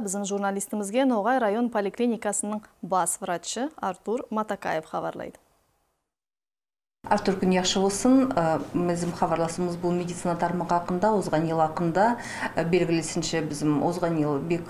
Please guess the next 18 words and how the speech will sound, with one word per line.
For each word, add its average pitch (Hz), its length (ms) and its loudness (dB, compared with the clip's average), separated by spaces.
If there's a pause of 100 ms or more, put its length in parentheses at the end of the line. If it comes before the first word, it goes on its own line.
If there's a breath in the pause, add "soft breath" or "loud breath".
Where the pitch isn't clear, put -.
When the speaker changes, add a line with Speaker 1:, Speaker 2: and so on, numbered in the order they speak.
(300 loud breath)
Speaker 2:
қиынлы 160 400 2 (100)
ауыр 151 320 2
ел 156 160 -2
болды. 170 460 2 (260)
Қыралымызға, 156 600 4
дүниямызға. 156 560 4 (340 loud breath)
Ем 196 260 2
район 175 380 2
ақында 156 320 -2
сөйленде, 175 480 2 (220)
көп, 175 320 0
ә, 165 260 2
заманнан 175 560 2
бері 185 240 4
біздің 175 240 -2
районда 170 480 4
әлдер 165 400 2
бек 156 160 -2